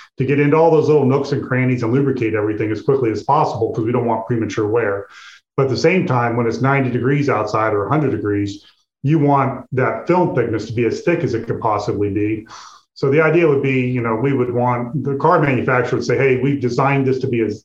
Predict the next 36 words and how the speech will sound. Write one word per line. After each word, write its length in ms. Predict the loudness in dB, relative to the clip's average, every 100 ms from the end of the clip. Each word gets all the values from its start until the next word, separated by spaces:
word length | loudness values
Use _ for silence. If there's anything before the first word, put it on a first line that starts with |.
| -6
like, 140 | -4
as 320 | -4 -6 -10 _ -20 -14 0
five 300 | 2 2 2
W 300 | 2 2 -2
twenty." 480 | -2 -2 -2 -4 -8 -20 _ -2
So 120 | 0
when 140 | 2
it's 100 | 0
cold 240 | 2 4 4
outside, 600 | 4 2 2 2 0 0
we 100 | 0
want 240 | 0 -2
it 60 | -2
to 40 |
be 120 | 0
like 160 | 0 -2
a 100 | -2
five 300 | 0 0 0
weight. 200 | -2 -2
When 120 | -4
it's 100 | -4
hot 240 | 0 2 2
outside 480 | -2 -2 -2 0
or 80 | -2
the 100 | -2
engine's 280 | -2 -2 -4
hot, 160 | -4 -2
we 80 |
want 100 | -4 -2
it 40 |
to 20 |
be 60 | -2
like 160 | -2
a 120 | -4 -4
twenty 240 | -4 -4
weight. 200 | -4 -6